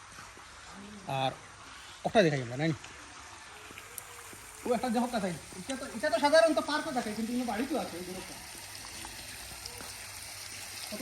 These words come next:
সুন্দর লাগে। এই দেখতে পারা, একটু সামনে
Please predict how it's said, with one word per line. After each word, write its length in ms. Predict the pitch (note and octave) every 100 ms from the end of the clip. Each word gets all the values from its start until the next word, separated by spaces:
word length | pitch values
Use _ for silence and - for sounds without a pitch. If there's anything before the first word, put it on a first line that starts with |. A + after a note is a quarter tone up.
| B3
সুন্দর 180 | G#3 G3
লাগে। 140 | F#3+ - - - - - - - - - - - - - - - - - - - - - - - - - - - - - - - - - - - - - - - -
এই 60 | F#3
দেখতে 140 | F#3 F3
পারা, 140 | C#3+ C#3 -
একটু 120 | - F3+
সামনে 180 | F#3+